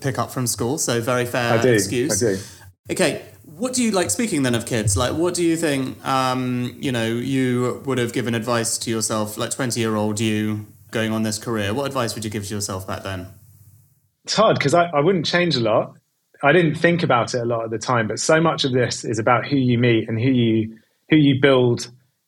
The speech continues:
Speaker 2: your life with, I guess. And the co-founders that you work with, the people that you decide to build, go on these journeys with,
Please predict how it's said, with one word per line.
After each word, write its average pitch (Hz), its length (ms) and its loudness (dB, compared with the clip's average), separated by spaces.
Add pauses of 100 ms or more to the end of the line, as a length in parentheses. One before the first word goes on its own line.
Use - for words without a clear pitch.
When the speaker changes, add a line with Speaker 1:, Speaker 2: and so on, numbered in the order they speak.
(180)
Speaker 2:
your 113 560 2 (580)
life 127 320 2
with, 107 140 0
I 95 100 0
guess. 104 480 -4 (340)
And 117 320 0 (840)
the 131 160 -2
co-founders 131 640 0
that 123 100 -4
you 113 140 -2
work 123 320 0
with, 101 220 -2
the 107 80 -4
people 131 320 -2
that 123 80 2
you 120 120 -2
decide 120 420 2
to 110 100 -10
build, 127 240 -2
go 127 160 4
on 117 100 0
these 110 160 -4
journeys 117 420 0
with, 92 240 -8